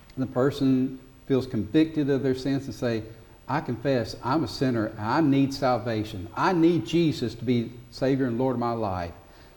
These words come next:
If we confess, they just confess that they're a sinner,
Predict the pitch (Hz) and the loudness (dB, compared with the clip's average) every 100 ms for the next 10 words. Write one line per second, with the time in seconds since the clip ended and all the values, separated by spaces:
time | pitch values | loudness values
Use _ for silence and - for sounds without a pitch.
0 | - - - - - - - - 110 110 | -20 -20 -20 -20 -20 -20 -12 -4 -2 0
1 | 127 139 151 202 143 120 120 139 - - | 2 2 0 -2 0 2 2 -2 -10 -18
2 | - 104 95 175 196 226 - 165 147 151 | -8 -8 2 2 2 -2 -2 2 4 2
3 | 147 - - 120 127 135 131 156 156 175 | -2 -12 -10 -4 0 0 2 2 4 2
4 | 185 | 0